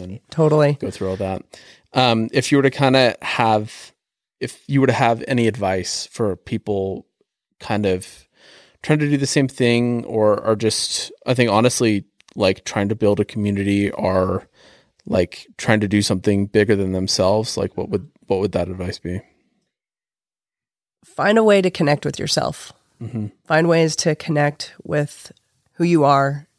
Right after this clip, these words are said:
Speaker 1: Yeah.
Speaker 2: and what, where you feel your purpose is in life.
Speaker 1: Totally.
Speaker 2: And whether that means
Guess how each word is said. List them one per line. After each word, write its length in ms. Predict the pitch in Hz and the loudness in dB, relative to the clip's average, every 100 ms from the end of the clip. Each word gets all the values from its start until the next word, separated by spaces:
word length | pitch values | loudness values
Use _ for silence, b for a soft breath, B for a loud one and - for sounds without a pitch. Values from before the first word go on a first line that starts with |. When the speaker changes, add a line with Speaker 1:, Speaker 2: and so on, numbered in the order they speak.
| _ | _
Speaker 1:
Yeah. 240 | 113 98 - | -6 -4 -4
Speaker 2:
and 100 | 151 | -2
what, 300 | 151 143 - _ b b b _ _ _ _ _ _ _ | 0 0 -4 _ b b b _ _ _ _ _ _ _
where 260 | 170 165 | -2 2
you 120 | 156 | 2
feel 320 | 160 156 151 147 | 0 0 2 2
your 200 | 143 143 | 2 0
purpose 440 | - 160 143 - | 0 -2 0 -2
is 160 | 147 139 | -2 -2
in 100 | 135 | -2
life. 380 | 127 147 - _ _ | -4 -6 -12 _ _
Speaker 1:
Totally. 300 | 107 107 101 - _ _ | -8 -6 -6 -10 _ _
Speaker 2:
And 480 | 147 143 139 143 139 - _ _ _ _ _ _ _ _ _ _ _ | 0 2 2 0 -6 -16 _ _ _ _ _ _ _ _ _ _ _
whether 340 | - 156 151 | -8 -2 2
that 180 | 147 120 | 2 2
means 640 | 143 139 139 131 - - | 0 0 0 -2 -4 -4